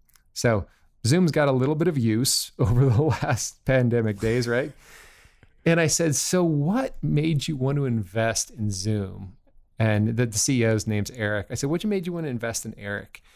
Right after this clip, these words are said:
And he goes, "Listen, at the time, you had WebEx and you had Google Hangouts and you had Skype. You had all these big players in the space.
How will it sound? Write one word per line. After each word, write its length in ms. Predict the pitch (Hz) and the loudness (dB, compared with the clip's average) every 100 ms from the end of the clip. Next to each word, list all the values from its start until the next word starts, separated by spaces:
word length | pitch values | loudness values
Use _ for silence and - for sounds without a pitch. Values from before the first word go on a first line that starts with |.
| _ _ _ _ _ _ _ | _ _ _ _ _ _ _
And 100 | 143 | 0
he 80 | 139 | 2
goes, 360 | 139 131 - - | 2 2 0 -2
"Listen, 260 | 147 143 135 | -2 0 0
at 100 | 123 | 0
the 100 | 127 | -2
time, 560 | - 139 151 175 185 - _ _ - | -2 0 2 2 0 -2 _ _ -2
you 160 | 139 | 0
had 340 | 127 135 135 113 | 2 2 0 0
WebEx 800 | 104 120 123 123 123 123 - - | 2 2 2 0 0 -2 -4 -2
and 120 | 107 | 0
you 80 | 107 | 0
had 140 | 95 | -2
Google 300 | 135 127 123 | -6 -2 0
Hangouts 720 | 127 123 120 117 113 - - | 0 0 -2 -4 -4 -6 -6
and 120 | 113 | -4
you 100 | 110 | -2
had 140 | 110 104 | -2 -4
Skype. 360 | - 117 113 | -2 -2 -2
You 80 | 165 | -2
had 220 | 170 143 - | -4 -4 -4
all 180 | 131 151 | 0 0
these 180 | 147 123 | 0 -2
big 220 | 127 117 | -2 -6
players 340 | - 117 120 | -4 -2 -2
in 80 | 113 | -4
the 80 | 104 | -4
space. 580 | - - 113 107 101 | -6 -2 -4 -2 -4